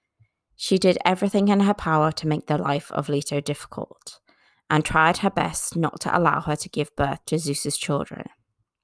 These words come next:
She pushed Leto out of Olympus. While Leto was wandering on Earth,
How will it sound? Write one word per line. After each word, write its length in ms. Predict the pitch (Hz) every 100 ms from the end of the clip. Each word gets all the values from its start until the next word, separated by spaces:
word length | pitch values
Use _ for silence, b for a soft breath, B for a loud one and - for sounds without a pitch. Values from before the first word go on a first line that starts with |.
| _ _ _ _ _ _ _ _ _ _ _ -
She 180 | -
pushed 520 | 202 - 202 - - -
Leto 340 | 170 214 - 147
out 360 | - 143 -
of 140 | 165 -
Olympus. 680 | 151 - - - - - - _ _ _ _ _ _ _ _ _ _ _ _ b b b b b b -
While 160 | 233
Leto 300 | 247 208 196
was 160 | 185 -
wandering 380 | 165 165 160 156
on 160 | 151
Earth, 380 | 139 143 -